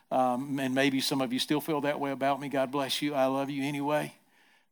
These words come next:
Um, but this person was there for me, and, and I didn't want to miss, uh, being there to, to remember their life. And then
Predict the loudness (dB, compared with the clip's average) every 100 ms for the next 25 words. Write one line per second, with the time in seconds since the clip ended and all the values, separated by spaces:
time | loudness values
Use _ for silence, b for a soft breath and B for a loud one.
0 | -6 -4 -4 -8 -4 2 2 6 6 6
1 | 4 4 4 4 4 2 -2 -4 -8 _
2 | _ _ _ 0 0 0 0 2 6 6
3 | 4 2 4 4 4 4 4 4 4 6
4 | 4 2 -2 -2 b b b -4 -4 -2
5 | 4 6 8 6 6 6 4 2 -2 2
6 | 2 2 -6 -14 -2 0 0 -4 -4 0
7 | 2 2 2 0 -2 -4 _ _ _ _
8 | 0 2 4 4 4 2 -6 -2 0 0